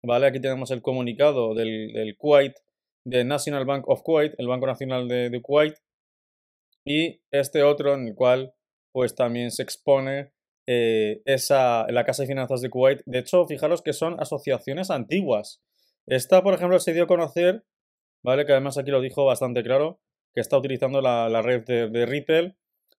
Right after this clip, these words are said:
en el dos mil diecinueve. Esa es la Casa de Finanzas de Kuwait. Este es el Banco Nacional de Kuwait en el año dos mil dieciocho también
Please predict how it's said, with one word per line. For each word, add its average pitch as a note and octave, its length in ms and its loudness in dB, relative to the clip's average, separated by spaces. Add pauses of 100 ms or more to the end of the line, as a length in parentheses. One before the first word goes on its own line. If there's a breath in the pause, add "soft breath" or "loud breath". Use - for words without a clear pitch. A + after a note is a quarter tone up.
en B2+ 120 -2
el B2 120 0
dos A#2+ 120 2
mil D#3+ 160 -2
diecinueve. C3+ 580 -2 (680)
Esa C3+ 220 0
es D#3+ 40 2
la D3 100 6
Casa D#3 240 2
de D#3 100 2
Finanzas D3+ 440 0
de C3+ 120 -2
Kuwait. C3 400 2
Este C#3 240 -2
es C3+ 60 -4
el B2+ 120 2
Banco C#3 640 2 (240)
Nacional C#3 480 -4
de C3 120 -2
Kuwait D3+ 420 2 (160)
en B2 120 -4
el A#2+ 120 -4
año B2+ 240 0
dos A2+ 120 -2
mil C3+ 160 -6
dieciocho C#3 440 -4
también C#3 420 -2